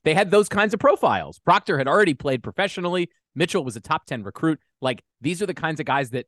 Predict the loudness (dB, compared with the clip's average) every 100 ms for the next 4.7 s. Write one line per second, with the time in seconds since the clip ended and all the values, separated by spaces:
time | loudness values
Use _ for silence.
0 | _ -12 -10 -12 -6 -6 -4 -4 -4 -4
1 | -4 -6 -6 -6 -6 -6 -4 -4 -4 -8
2 | -6 -4 -4 -6 _ _ 0 0 2 4
3 | 4 4 0 -2 -6 -4 -4 -6 -8 -8
4 | -6 -6 -4 -6 -6 -8 -10